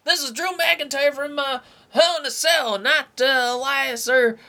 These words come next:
or, or, uh, Riker from the strap match we just had here on Raw. We'll see ya after commercial." It's like, what? Like, Jimmy basically said that. <laughs> It was weird. Um, and speaking of Drew McIntyre,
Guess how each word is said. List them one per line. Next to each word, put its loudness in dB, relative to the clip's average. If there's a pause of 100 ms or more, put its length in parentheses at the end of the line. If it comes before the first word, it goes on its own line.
(140)
or, 0
or, -2
uh, -4
Riker 2
from 0 (220)
the -2
strap 4
match -4
we -8
just -8
had 0
here 0
on -2
Raw. -2 (140)
We'll 6
see 4
ya 8 (580)
after -2
commercial." 2
It's -12
like, -18
what? -10
Like, -2
Jimmy -2
basically -2
said -4
that. -6 (240)
<laughs> -2
It -4
was -2
weird. -2 (480)
Um, 0
and -8
speaking -4
of 0
Drew 0
McIntyre, -2